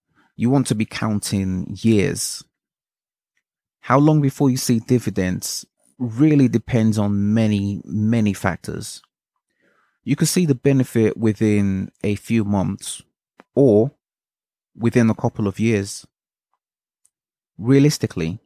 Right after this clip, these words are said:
you could spend an entire year benchmarking. Year two could be spent implementing, with year three being the first year you see results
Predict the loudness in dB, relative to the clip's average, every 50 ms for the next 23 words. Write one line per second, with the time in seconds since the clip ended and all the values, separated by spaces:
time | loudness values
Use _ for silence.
0 | _ _ _ _ _ _ _ _ _ _ _ _ _ _ -6 -4 -4 -4 -4 -6
1 | -6 -8 -4 -2 0 2 2 2 0 0 0 0 2 2 0 0 -2 -2 0 2
2 | 2 2 2 2 0 0 -2 -2 -2 0 0 0 -2 0 0 0 0 0 0 -4
3 | -6 -8 -8 -8 -10 -10 -10 -12 -12 _ _ _ _ _ _ _ _ _ _ _
4 | _ _ _ _ _ _ _ _ _ _ _ _ _ _ _ 0 4 4 4 4
5 | 2 0 0 2 2 2 2 2 0 -4 _ -2 -2 0 0 0 0 0 -4 -2
6 | 0 0 2 2 2 0 -2 -6 -10 -8 -2 -2 -2 -2 0 -2 -4 -2 -4 -4
7 | -6 -6 -10 -10 -12 -12 -16 _ _ _ _ _ _ _ _ _ _ _ _ _
8 | _ _ _ -4 -2 -2 -2 -2 0 2 2 4 2 2 0 -2 0 0 2 2
9 | 0 -2 -4 -8 -12 _ _ _ _ _ _ _ _ _ _ _ _ _ _ -20
10 | -4 0 2 2 4 2 0 -2 -2 -4 0 2 4 4 4 2 0 -4 -6 -6
11 | -6 -4 -4 -6 -8 -10 -14 _ _ _ -4 -2 -2 0 0 -2 -2 -2 0 -2
12 | -2 -2 0 0 -2 -2 -4 -6 -10 -12 -12 -12